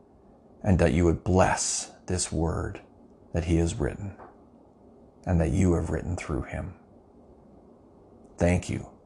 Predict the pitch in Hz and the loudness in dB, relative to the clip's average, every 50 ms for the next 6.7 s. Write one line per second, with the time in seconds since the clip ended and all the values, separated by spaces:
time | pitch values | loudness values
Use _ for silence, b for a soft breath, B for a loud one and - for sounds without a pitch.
0 | - - - - - - 80 78 78 80 80 80 78 71 71 - - - - - | -20 -20 -20 -14 -6 -4 -2 0 0 0 0 0 -2 -2 -4 -4 -6 -8 -12 -16
1 | - - - - - - - - - - - - - - - - - - - - | -18 -20 -20 -20 -20 -20 -20 -20 -20 -20 -20 -20 -20 -20 -20 -20 -20 -20 -20 -20
2 | - - - - - - - - - - - - - - - - - - - - | -20 -20 -20 -20 -20 -20 -20 -20 -20 -20 -20 -20 -20 -20 -20 -20 -20 -20 -20 -14
3 | - - 92 85 - 92 98 101 98 - 110 117 123 120 113 - - 95 101 107 | -6 -4 -2 0 4 4 4 6 6 6 6 6 8 6 4 4 2 2 2 2
4 | - - 92 85 92 92 98 117 131 135 123 107 98 - 87 85 87 87 87 87 | 2 0 0 0 2 2 2 4 4 4 4 2 2 0 0 0 0 0 0 -2
5 | 85 - - 82 76 90 107 - 101 92 85 80 - - 92 - - 95 90 87 | -2 -2 -2 -2 0 0 0 0 0 -2 -2 -2 -2 -2 -2 -2 -4 -2 -2 -2
6 | 90 90 87 82 82 95 101 - - - 120 165 170 | 0 0 0 -2 -2 -2 -4 -6 -4 -2 0 0 0